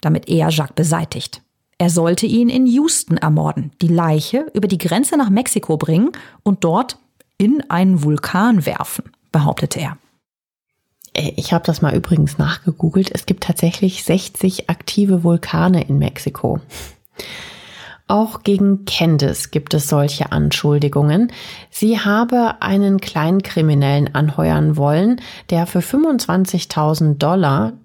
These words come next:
Speaker 2: Dynamit unter dem Auto ihres Ehemanns deponieren sollte. Die Anklage stellt es so dar, dass bei der Tat sie das Mastermind und Mel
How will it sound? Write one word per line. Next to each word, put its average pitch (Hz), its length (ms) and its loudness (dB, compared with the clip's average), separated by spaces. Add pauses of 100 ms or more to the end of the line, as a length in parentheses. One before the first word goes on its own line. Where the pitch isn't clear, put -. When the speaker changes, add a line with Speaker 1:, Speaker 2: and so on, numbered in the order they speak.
Speaker 2:
Dynamit 180 640 2
unter 170 280 0
dem 156 400 0
Auto 170 300 0
ihres 165 460 -2
Ehemanns 156 600 0
deponieren 151 580 0
sollte. - 480 -4 (520)
Die - 180 -2
Anklage 190 640 0
stellt 156 380 0
es - 240 -4
so 247 300 2
dar, 131 480 0 (420)
dass 180 400 -2
bei 147 220 -2
der 139 160 -2
Tat 202 420 -2
sie 175 480 2 (100)
das 143 220 -2
Mastermind 156 840 0
und 160 440 0
Mel 160 380 2